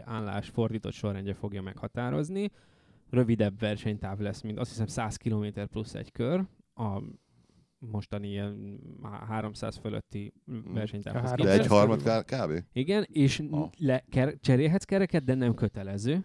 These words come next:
Speaker 1: Tehát, hogy azt hiszem, azt még nem tudom pontosan, de azt hiszem, mindenki maga választhatja meg, hogy milyen gumi.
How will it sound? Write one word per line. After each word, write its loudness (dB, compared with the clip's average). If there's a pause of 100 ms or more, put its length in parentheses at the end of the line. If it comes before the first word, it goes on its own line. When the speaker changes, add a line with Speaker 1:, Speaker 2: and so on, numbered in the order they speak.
(140)
Speaker 1:
Tehát, -2
hogy 0 (160)
azt -2
hiszem, 2 (340)
azt -8
még 0
nem 0
tudom 4
pontosan, 4
de 4
azt 2
hiszem, -2
mindenki -2
maga 4
választhatja 0
meg, -2
hogy 0
milyen -2
gumi. 0